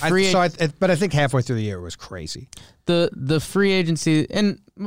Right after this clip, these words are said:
Speaker 2: but I do think it's a part of this because the free agency they had, if you say you're adding, you know, Castellanos, um, Moustakas, um, Shogo to, and Wade Miley to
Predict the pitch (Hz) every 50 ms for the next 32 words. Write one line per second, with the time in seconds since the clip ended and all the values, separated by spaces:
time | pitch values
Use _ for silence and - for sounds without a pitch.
0 | 196 - 180 160 226 226 220 208 180 254 240 208 - 208 180 160 131 - 127 -
1 | 202 208 220 160 120 117 117 110 - - 131 - 147 139 127 123 139 127 - -
2 | 190 196 185 170 170 175 165 175 160 147 - 156 147 131 127 123 117 110 131 180
3 | 185 160 131 120 110 107 - - - - - _ _ - 151 147 123 135 165 196
4 | 220 208 - - 214 214 208 202 170 165 160 - 143 147 147 147 143 143 143 143
5 | 139 139 131 123 - _ _ _ - 143 151 139 120 107 101 - - - _ _
6 | _ _ - - 147 156 175 170 - - 160 151 147 147 143 143 143 139 139 135
7 | 131 - - - - - _ _ _ _ - 127 123 120 117 113 110 113 110 104
8 | - - - 143 135 139 135 123 - 135 135 131 131 127 120 - - - - _
9 | _ _ _ _ _ _ _ _ _ _ _ _ - 120 113 113 110 110 107 110
10 | - - _ _ _ _ _ _ _ - - - - 143 143 139 139 131 135 131
11 | 131 131 127 127 123 120 117 110 - _ _ _ _ _ _ _ _ _ _ _
12 | _ _ _ - - 135 127 113 - _ _ _ - 127 120 120 117 113 107 -
13 | 123 135 131 131 120 120 117 120 120 120 120 117 117 117 117 113 110 107 - _
14 | _ _ _ _ - _ _ _ _ _ _ _ _ - - 143 135 127 123